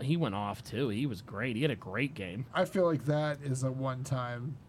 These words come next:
Speaker 1: I feel like they're
Speaker 2: Once
Speaker 1: gonna be back to being the goddamn Jets next <laughs> week.
Speaker 2: Jeez. G D Jet-, Jets.
Speaker 1: It was, it was interesting. We'll see.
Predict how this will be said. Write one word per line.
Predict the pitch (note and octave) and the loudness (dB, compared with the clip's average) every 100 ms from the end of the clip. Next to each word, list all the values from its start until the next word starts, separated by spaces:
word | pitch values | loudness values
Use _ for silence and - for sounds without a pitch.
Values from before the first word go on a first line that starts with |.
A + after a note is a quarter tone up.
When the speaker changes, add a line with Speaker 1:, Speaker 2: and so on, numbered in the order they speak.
| - - | 0 8
Speaker 1:
I | E3 | 10
feel | F#3+ | 12
like | E3+ | 12
they're | D#3 | 12
Speaker 2:
Once | D3+ | 10
Speaker 1:
gonna | D3 | 10
be | C#3+ | 10
back | C#3 C3+ | 10 8
to | B2+ | 6
being | C3+ | 6
the | C3 | 8
goddamn | C3 C3 C3 C3 | 8 8 6 4
Jets | C3 C3 - | 4 4 4
next | D3 C3 - | 2 2 0
<laughs> | - | 4
week. | E3 | 4
Speaker 2:
Jeez. | - F3 D3+ C3+ - - - - - C3 - A#2+ A2 | 6 4 4 0 -2 -10 -14 -16 -6 -6 -6 -10 -4
G | C3+ D3+ | 2 4
D | C#3+ D3+ | 4 0
Jet-, | B2+ C3+ C3+ | 0 -6 -8
Jets. | C3 C#3 C3+ - - - - - - - - - - - - - - - - - - - | -6 -6 -8 -12 -16 -18 -18 -18 -18 -20 -20 -20 -20 -20 -20 -18 -18 -18 -18 -18 0 8
Speaker 1:
It | |
was, | A3 A3 A#3 | 8 8 8
it | A3 | 8
was | A#3 | 10
interesting. | A#3 G#3 E3+ B2 A2 | 8 6 0 0 2
We'll | D3+ | 2
see. | D#3 F3 D#3 | 4 4 4